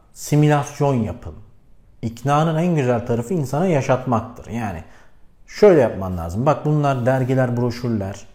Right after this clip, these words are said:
İşte mesela tatile gitmek istiyorsun ya da araba aldıracaksın ya da ne bileyim adamı, e, sende çalışıyor ama Azerbaycan'a yollayacaksın.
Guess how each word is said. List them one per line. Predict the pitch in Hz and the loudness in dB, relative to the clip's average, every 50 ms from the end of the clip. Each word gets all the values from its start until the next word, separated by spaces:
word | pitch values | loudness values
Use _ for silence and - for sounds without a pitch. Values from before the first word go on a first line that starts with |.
| - | -20
İşte | - - - 120 | -20 -10 -6 -6
mesela | 120 - 139 135 131 131 - - - - - - _ _ - - | -4 -2 -2 -2 -2 -4 -8 -14 -20 -20 -20 -20 _ _ -20 -6
tatile | - 147 147 143 143 - 160 147 | 2 4 4 4 4 0 -2 -2
gitmek | 131 131 - 110 95 | -2 -4 -6 -8 -8
istiyorsun | 90 - 98 87 - 117 | -8 -10 -12 -8 -6 -2
ya | 127 | 0
da | 156 151 | 0 2
araba | 139 139 147 151 156 147 | 4 4 6 6 8 8
aldıracaksın | 139 123 113 110 101 92 92 90 87 - - 92 95 104 | 8 6 4 2 0 -2 -4 -8 -8 -10 -12 -12 -6 -2
ya | 113 131 147 | -2 0 2
da | 160 151 - - - - - - - - - | 2 0 0 -4 -12 -18 -20 -20 -20 -10 -4
ne | 123 151 175 | 0 2 2
bileyim | 175 175 165 139 113 - - - - - - - - _ - | 4 4 4 2 0 -4 -6 -12 -18 -20 -20 -20 -20 _ -6
adamı, | - 120 120 151 165 180 190 | -2 2 4 6 6 6 6
e, | 180 160 - - - - 76 - | 4 2 -2 -10 -14 -14 -12 -12
sende | 123 - 143 143 160 180 190 185 | -6 0 2 2 4 4 4 4
çalışıyor | - 147 135 - - - 180 170 | 4 2 0 0 0 0 0 2
ama | 151 135 | 2 2
Azerbaycan'a | 139 135 170 175 170 160 156 139 123 127 120 113 | 4 6 6 8 8 8 6 6 6 4 4 4
yollayacaksın. | 107 104 98 92 90 90 85 80 87 98 110 - | 2 0 -2 -2 -4 -6 -6 -6 -8 -10 -10 -12